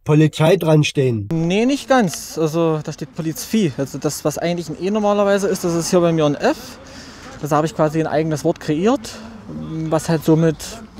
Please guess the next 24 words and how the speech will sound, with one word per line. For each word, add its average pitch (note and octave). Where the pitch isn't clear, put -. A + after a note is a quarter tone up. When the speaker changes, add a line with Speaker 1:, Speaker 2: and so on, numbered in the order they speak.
Speaker 2:
ja, D#3
nicht D3
mal D3+
verboten D#3
ist. C#3+
Also C#3+
verboten D#3+
sind F3
halt E3
nur D3+
Hoheitszeichen. F3
Also D3+
ich C#3
dürfte D#3
jetzt D3+
mal D#3
kein D3
Bundeswappen, -
also C3+
so C3+
ein B2+
Bundesadler D#3
oder D3
sowas. C#3+